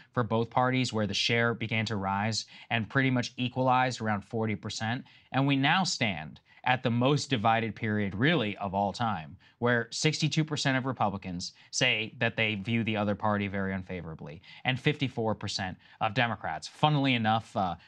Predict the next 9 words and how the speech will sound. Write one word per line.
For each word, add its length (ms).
when 160
Obama 460
was 120
president, 440
the 80
Republican 440
vote 180
was 180
higher. 460